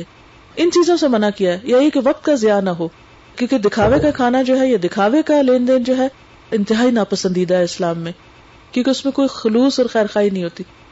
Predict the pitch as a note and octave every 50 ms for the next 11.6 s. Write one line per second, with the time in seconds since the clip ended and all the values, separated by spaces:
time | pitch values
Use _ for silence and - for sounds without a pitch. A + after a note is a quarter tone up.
0 | - - G#3+ G#3 F#3 G#3 - B3+ C4+ C4+ C4 C4+ C#4 C#4 C#4 C#4 C4+ G#3+ A#3 A#3+
1 | B3 A#3+ B3+ - - C4+ B3+ C#4 C#4 C#4+ D#4+ D#4 D#4+ D#4 - C#4 C#4 C#4+ C#4 -
2 | D4 D4+ D4+ - - - - - - - - - - - - - - - B3 -
3 | - C#4+ D#4 F4+ F#4 D4 E4+ C#4+ C4 - A#3 A3+ G3 G3+ G3 F#3+ G#3 A#3 A#3+ C4+
4 | B3+ - A#3 A3 C4 C#4 D#4+ D#4 D4 C#4+ D4 D#4+ E4 - F4 - D#4 D4+ - -
5 | - - - - - - - - - - C4 B3+ B3 C#4 C#4 D4+ E4 D#4+ D#4 C4+
6 | B3 A#3 A#3 G#3 G3 F3+ F3 - F#3 F3+ - - - - - - - - - -
7 | - - - - - - - - G3 A#3+ C4 C#4+ D#4 F4+ F#4+ G#4 G4 - F#4+ F#4
8 | E4 D4+ - C#4+ C4 C4 E4 D#4+ C#4 D4+ D#4 D4 C#4+ C#4 C4 C#4 D#4+ D#4+ E4+ G4
9 | G4 - F4 E4 C4+ A3+ - - - A3 G3+ A#3+ C#4 D4+ C#4 C4 A3+ G#3+ G#3+ A3+
10 | A#3+ B3 A3+ A#3 A#3 - C4 B3+ C4 A#3+ G#3+ F#3 G3 F#3+ F#3+ G3+ G#3 B3 B3+ C4+
11 | C#4+ C#4 C4+ B3+ A#3+ G#3+ G#3 - B3 C4+ D4 D#4